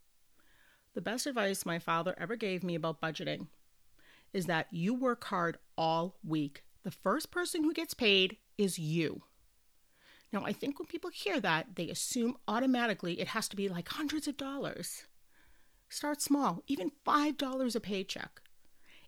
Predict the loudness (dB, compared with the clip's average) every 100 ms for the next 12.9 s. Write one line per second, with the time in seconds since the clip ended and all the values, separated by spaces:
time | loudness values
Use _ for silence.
0 | -6 -4 -4 -6 0 2 2 -2 -10 -10
1 | -2 0 2 0 0 -4 -4 -2 -2 0
2 | 0 0 -2 -4 -4 -4 -8 -6 -6 -4
3 | -6 -8 -16 _ _ _ _ _ _ _
4 | _ _ _ _ -20 -20 -20 -20 -20 -20
5 | -20 _ _ _ -20 -20 -20 -4 -2 -2
6 | -2 -4 2 4 2 2 0 2 0 -2
7 | -10 -20 _ -2 0 0 -2 0 -2 -2
8 | -10 -18 -20 _ _ _ _ _ _ _
9 | _ _ _ _ _ _ _ -20 -20 -2
10 | 2 4 2 -2 -4 0 0 2 0 0
11 | -4 -8 -16 _ -20 -18 -4 -2 0 0
12 | 2 0 -2 -4 -4 -4 -2 -2